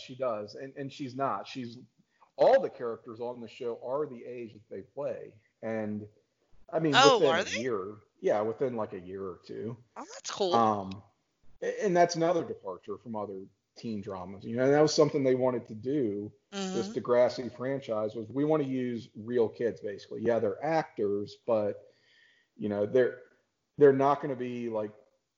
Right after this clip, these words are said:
Speaker 1: you know, l-, looking all glammed up. Um, I
Speaker 2: Mm-hmm.
Speaker 1: mean, at this point, they, they kind of are, but when it started, like, they were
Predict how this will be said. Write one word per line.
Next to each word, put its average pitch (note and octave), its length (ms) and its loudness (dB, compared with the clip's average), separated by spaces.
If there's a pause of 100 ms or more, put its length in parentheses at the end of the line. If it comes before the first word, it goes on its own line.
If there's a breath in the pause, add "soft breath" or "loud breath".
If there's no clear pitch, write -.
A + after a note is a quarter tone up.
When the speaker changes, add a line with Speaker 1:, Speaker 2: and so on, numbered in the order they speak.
(380)
Speaker 1:
you A2+ 100 -10
know, G2+ 200 -8 (300)
l-, B2+ 200 -12
looking B2 560 2
all A2+ 320 8
glammed A2 480 -2
up. G#2 440 -6 (200)
Um, G#2 400 -4
I - 40 -2
Speaker 2:
Mm-hmm. B2 60 -2
Speaker 1:
mean, A#2+ 120 -4
at A2+ 100 -4
this C3+ 160 0
point, G2 300 -10
they, - 100 -12 (280)
they A2+ 100 -10
kind - 380 -6
of G#2 120 0
are, G#2+ 280 8
but G#2 320 -2 (160)
when D#3 120 8
it D#3+ 120 4
started, A#2 580 2
like, G#2+ 240 -4
they C#3+ 140 -2
were B3+ 220 -6